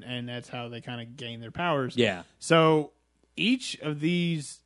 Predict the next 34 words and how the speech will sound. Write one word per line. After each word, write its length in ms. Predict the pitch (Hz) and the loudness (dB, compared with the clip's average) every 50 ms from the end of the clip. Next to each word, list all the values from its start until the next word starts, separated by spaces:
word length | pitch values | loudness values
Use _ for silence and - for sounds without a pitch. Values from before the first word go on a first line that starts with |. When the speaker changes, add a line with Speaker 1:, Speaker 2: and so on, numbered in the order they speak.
| _ - | _ -6
Speaker 1:
Fullbringers 760 | - 185 196 202 170 156 151 147 143 139 135 131 131 - - _ _ _ _ _ _ _ _ | 0 2 2 2 2 2 0 0 0 -2 -2 -4 -8 -12 -20 _ _ _ _ _ _ _ _
had 460 | - - - - 165 196 233 233 196 - | -18 -6 0 2 2 2 2 0 -2 -4
a, 140 | 139 139 135 131 135 135 131 127 - - | -6 -6 -6 -8 -12 -16 -18 -18 -16 -14
a, 120 | 135 139 131 123 - _ - - - | -14 -12 -12 -14 -18 _ -20 -18 -14
a 100 | - 127 | -12 -12
pretty 280 | - - - 277 370 330 | -8 -4 -2 0 0 0
good 400 | 202 - - 156 214 285 247 92 | -2 -2 0 2 2 2 0 0
backstory. 580 | - 139 190 247 - - - - 113 95 - 113 110 | -4 -4 -4 -4 -4 -8 -14 -16 -16 -14 -6 0 4
Speaker 2:
Yeah. 180 | 123 165 214 | 4 6 6
Speaker 1:
Like, 240 | 165 156 147 147 143 | 6 6 6 6 6
as 220 | 135 147 160 160 107 | 6 6 6 6 6
Speaker 2:
Yeah. 120 | 113 143 160 | 4 4 6
Speaker 1:
to 60 | 151 | 8
why 260 | 151 151 147 147 147 | 8 8 8 8 6
this 640 | 139 135 131 127 139 147 160 170 165 - - - _ _ - | 4 0 0 4 6 8 8 8 4 0 -8 -16 _ _ -4
Speaker 2:
Mm-hmm. 80 | 131 131 | 0 2
Speaker 1:
item 280 | 135 131 135 135 131 117 | 2 2 2 2 0 0
is 280 | 123 135 139 131 131 | -2 -2 -4 -4 -2
their 280 | 127 127 127 123 123 113 | -2 0 0 0 0 -2
item. 400 | - 120 131 139 139 120 117 117 | -4 -4 -2 -2 -2 -2 -2 -2
Speaker 2:
Why 220 | 110 110 104 104 104 | 0 0 0 0 -2
that's 240 | 104 104 98 - - | -4 -6 -8 -6 -6
their 120 | 120 131 | -4 -4
Speaker 1:
and 80 | 131 123 | -2 0
Speaker 2:
item. 80 | 123 127 | 2 2
Speaker 1:
why, 220 | 135 127 131 127 101 | 2 4 2 0 -2
yeah, 200 | 107 127 131 120 | -2 -6 -6 -6
and 160 | 120 127 131 | -6 -6 -4
Speaker 2:
Mm-hmm. 60 | 123 120 | -2 -2
Speaker 1:
why, 280 | 123 120 120 120 120 | -2 -2 0 -2 -2
you 220 | 123 120 120 127 127 | -4 -4 -4 -4 -4
know, 100 | 123 117 | -4 -2
what 280 | 117 123 127 123 - | -2 -2 -4 -4 -4
that 300 | 127 120 117 113 107 - | -4 -4 -4 -6 -8 -12